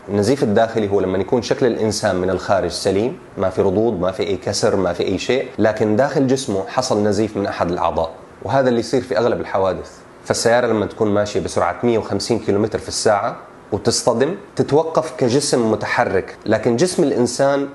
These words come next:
ما زال يمشي بسرعة مية وخمسين كيلومتر. الحزام والإيرباج والارتطام هو اللي حيوقف الجسم، لكن الأعضاء الداخلية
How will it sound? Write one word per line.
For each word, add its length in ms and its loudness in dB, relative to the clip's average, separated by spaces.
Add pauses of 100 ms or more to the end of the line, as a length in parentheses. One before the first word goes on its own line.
ما 240 2
زال 340 2
يمشي 260 0
بسرعة 400 -2
مية 120 2
وخمسين 380 -2
كيلومتر. 420 -2 (260)
الحزام 640 0 (220)
والإيرباج 800 2 (280)
والارتطام 1080 0
هو 180 2
اللي 120 2
حيوقف 460 -2
الجسم، 360 -4 (300)
لكن 280 2
الأعضاء 400 2
الداخلية 720 0